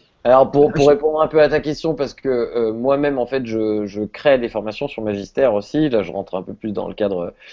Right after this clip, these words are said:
Speaker 1: de mon travail privé. Euh, je parlerai pas de la, de la, de l'efficience, je sais pas si ça se dit en français,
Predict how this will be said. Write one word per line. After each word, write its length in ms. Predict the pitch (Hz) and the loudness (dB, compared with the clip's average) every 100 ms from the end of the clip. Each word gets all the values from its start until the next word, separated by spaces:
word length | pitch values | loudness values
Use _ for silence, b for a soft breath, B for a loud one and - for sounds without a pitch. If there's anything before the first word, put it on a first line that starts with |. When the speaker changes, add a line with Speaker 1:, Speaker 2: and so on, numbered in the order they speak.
| B B _ | B B _
Speaker 1:
de 60 | |
mon 140 | 104 98 | -6 -6
travail 340 | - 107 110 | 0 4 4
privé. 440 | 110 - 120 160 B B B B | 2 0 4 4 B B B B
Euh, 1400 | 123 131 131 131 127 123 120 120 117 113 110 107 107 101 90 69 65 62 64 64 - | 4 6 8 8 8 8 8 8 8 6 6 4 2 0 -4 -6 -8 -12 -16 -20 -20
je 120 | - | -4
parlerai 300 | 107 104 107 | -2 0 0
pas 200 | - 131 | 4 4
de 80 | 120 | 4
la, 360 | 113 107 104 | 4 6 4
de 180 | 101 98 | 2 2
la, 280 | 107 104 101 | 6 6 6
de 380 | 92 101 95 104 | 2 -6 -4 -2
l'efficience, 720 | 135 - 143 - 190 180 160 | -2 -2 -12 2 6 6 4
je 40 | - | -6
sais 100 | 123 | -6
pas 120 | 127 | -6
si 160 | 123 | -6
ça 80 | 127 | -6
se 60 | 120 | -2
dit 100 | 131 | -2
en 80 | 127 | -2
français, 460 | 127 131 156 151 | -4 -2 0 0